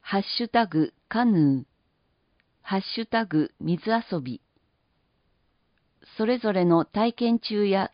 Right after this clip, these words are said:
景色の写真が載っています。少年事故観光村。ハッシュタグぶどう狩り。ハッシュタグ食べ放題。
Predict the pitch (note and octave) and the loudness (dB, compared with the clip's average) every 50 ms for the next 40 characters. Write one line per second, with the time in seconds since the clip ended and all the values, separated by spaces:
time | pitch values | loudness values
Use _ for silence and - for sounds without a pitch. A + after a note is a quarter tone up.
0 | _ - A#3+ B3+ - - - - F3+ F3+ E3 D#3 C#3+ F2 - - F3 - - G#3+ | _ -6 -6 -6 -6 -8 -6 -2 2 4 4 4 2 2 -2 -6 -6 -6 -4 -2
1 | A3+ A3+ A3 A3 A3 G#3 G3+ G#3 - _ - F#3+ F#3+ F#3 F3 E3+ E3 F3+ - - | 0 0 2 2 2 0 0 -2 -4 _ -4 -2 -2 0 0 0 -2 -4 -6 -12
2 | - _ _ _ _ _ _ _ _ _ _ _ _ _ _ _ _ _ _ _ | -20 _ _ _ _ _ _ _ _ _ _ _ _ _ _ _ _ _ _ _
3 | _ _ _ _ _ _ _ _ _ _ _ _ _ _ _ _ _ _ _ - | _ _ _ _ _ _ _ _ _ _ _ _ _ _ _ _ _ _ _ -12
4 | - - - A#3+ A#3+ B3 B3+ B3 B3+ B3 B3 A#3+ - C4 A3+ - - E3+ E3 C3+ | -10 -4 -2 0 0 0 0 0 0 0 0 0 -2 -4 -8 -4 -2 0 0 0
5 | - - _ - F3+ G3 A3+ A#3 - - G#3+ G#3 G#3 G3+ G3 F#3+ F#3 F3 E3+ E3+ | 0 -4 _ -4 -2 -2 -2 -2 -2 -2 -2 -2 -2 -2 -2 -2 0 -2 -2 -2
6 | - - _ _ _ _ _ _ _ _ _ _ _ _ _ _ _ _ _ _ | -4 -8 _ _ _ _ _ _ _ _ _ _ _ _ _ _ _ _ _ _
7 | _ _ _ _ _ _ _ _ _ _ _ _ _ _ _ _ _ _ _ _ | _ _ _ _ _ _ _ _ _ _ _ _ _ _ _ _ _ _ _ _
8 | _ _ _ - G3 G3 G3+ - - - B3+ C4 - C4 B3+ B3 G3 E3+ E3+ - | _ _ _ -6 -6 -6 -6 -6 -6 -6 -6 -4 0 0 0 0 0 0 -2 -2
9 | - - D3+ C#3+ E3+ F3 D3+ G#3 G#3+ G#3+ G#3 F#3+ G3 F#3 F3 D#3+ E3 D#3+ - - | -4 -6 -4 -2 -2 0 2 2 2 2 2 0 0 -2 -2 -2 -2 -4 -4 -6
10 | _ _ _ _ _ _ _ _ _ _ _ _ _ _ - - G#3 A3 - - | _ _ _ _ _ _ _ _ _ _ _ _ _ _ -6 -4 -4 -4 -4 -6
11 | - B3+ A#3+ - B3+ B3+ A#3+ E3 E3 D#3 D3 - - _ _ _ - F#3+ F#3 G#3 | -6 -6 -4 -2 0 0 0 2 2 2 2 0 -4 _ _ _ -6 -2 0 0
12 | A3+ B3 B3 B3+ A#3+ G3+ D3 D#3 C#3+ C#3+ C3+ - | 0 2 2 0 0 0 -2 -2 -2 -4 -4 -8